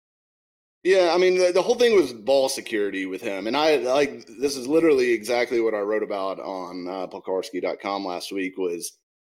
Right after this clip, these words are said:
Dobbs played well. Um, he should have been the starter. He was better than Malik Willis. The offense moved, was ran, uh, efficiently with him. He made some plays,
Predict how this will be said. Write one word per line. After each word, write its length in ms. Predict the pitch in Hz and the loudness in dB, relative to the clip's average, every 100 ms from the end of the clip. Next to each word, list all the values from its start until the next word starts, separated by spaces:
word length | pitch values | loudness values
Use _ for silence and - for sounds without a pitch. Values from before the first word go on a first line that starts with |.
| _ | _
Dobbs 480 | 113 117 127 117 110 | 0 2 2 2 -4
played 320 | - 143 170 | 2 4 6
well. 520 | 135 110 104 113 - | 4 4 2 0 -2
Um, 500 | 135 127 113 107 90 - | 0 2 2 -2 -6 -8
he 160 | 127 | -6
should 320 | 110 143 143 | -2 4 4
have 320 | 147 117 107 - | 4 0 -6 -2
been 180 | 131 | 0
the 80 | 131 | 0
starter. 540 | - 123 107 101 104 107 | -2 0 0 2 2 2
He 240 | 113 117 | 0 -2
was 480 | 113 101 98 98 - | 0 -2 -4 -8 -12
better 380 | 85 113 123 120 | -2 0 2 2
than 180 | 117 | 0
Malik 300 | 113 110 110 | 0 0 0
Willis. 440 | 107 104 104 101 - | 0 2 2 0 -2
The 80 | 90 | 0
offense 480 | 101 104 107 95 107 | 0 0 -4 -6 -6
moved, 720 | 117 131 131 127 117 110 - _ _ _ | -2 0 0 -2 -4 -8 -16 _ _ _
was 240 | 104 104 104 | -2 -2 0
ran, 580 | 113 120 123 123 120 113 | 0 2 2 2 0 0
uh, 340 | 113 110 101 - | 0 0 -2 -4
efficiently 680 | - 139 151 123 127 123 | 0 0 0 -2 2 2
with 260 | 110 135 135 | 4 2 2
him. 500 | 139 127 120 117 107 | 0 0 0 -2 -6
He 140 | 120 113 | -6 0
made 240 | 120 117 | 0 0
some 140 | 104 | -6
plays, 640 | - 123 127 127 123 - | -4 2 4 6 4 0